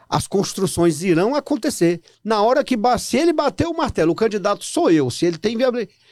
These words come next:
independente dele ter viabilidade ou não, eu vou honrar minha palavra e não serei candidato a governador do Distrito Federal. Até lá, não.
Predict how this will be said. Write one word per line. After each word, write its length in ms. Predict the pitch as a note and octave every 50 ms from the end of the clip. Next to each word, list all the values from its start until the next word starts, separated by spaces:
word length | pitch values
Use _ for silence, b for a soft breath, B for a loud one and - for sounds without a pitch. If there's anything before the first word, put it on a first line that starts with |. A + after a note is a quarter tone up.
| b b
independente 680 | A3+ A#3+ G#3+ F#3+ C#4+ D4+ D4+ D4+ D4 A#3+ G#3+ A#3 A#3 F#3
dele 180 | F3 A3 G#3 F3
ter 140 | G#3+ G#3+
viabilidade 420 | E3+ G3 G3 F3+ E3+ F3+ F3+ E3+ A3+
ou 60 | C#4
não, 280 | A#3 G3 G3 A3 A#3+ - _ -
eu 140 | G#3 A3
vou 180 | G#3+ F3 F#3+ G#3+
honrar 200 | G3+ E3 E3 E3+
minha 140 | F3 F#3 F#3
palavra 400 | - - F#3 D#3 D3+ E3 D#3+ G3+
e 40 | F#3+
não 180 | E3 D3 E3
serei 280 | E3 - G3 E3 D3+ D3+
candidato 600 | D3 - E3+ D#3+ F3+ D#3+ C3+ B2+ C3 C3+ - - B B B B B B
a 140 | - D3 C#3
governador 680 | C3 C#3+ D3 C#3 D3+ D3+ D#3 D#3+ D3 C3 A#2+ A#2+ A#2+
do 100 | B2 C#3+
Distrito 400 | C#3+ - - - C#3+ D3 D3 -
Federal. 220 | - G3 D#3+ A2 B B B B B
Até 300 | - E3 D#3+ - F3+ E3
lá, 160 | D#3+ G#3+ C#4+
não. 260 | E4+ F4 - A#2+ -